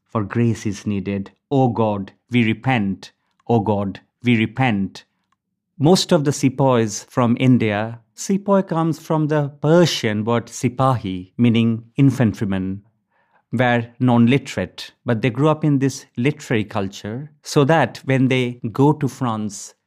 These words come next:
and reach the trenches in September and October of nineteen fourteen, their innermost feelings erupt in terms of images and metaphors, and that is where I think the poetry comes.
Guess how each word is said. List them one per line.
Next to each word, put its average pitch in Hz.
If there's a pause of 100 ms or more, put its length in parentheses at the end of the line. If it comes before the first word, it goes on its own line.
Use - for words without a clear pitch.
(160)
and 117
reach 131
the 123
trenches 120
in 120
September 120
and 113
October 113
of 110
nineteen 107
fourteen, 104 (540)
their 151
innermost 151
feelings 110 (160)
erupt 127 (140)
in 123
terms 123
of 123 (160)
images 110
and 110
metaphors, 113 (280)
and 117
that 127
is 123
where 120 (100)
I 117
think 120
the 117
poetry 139
comes. 92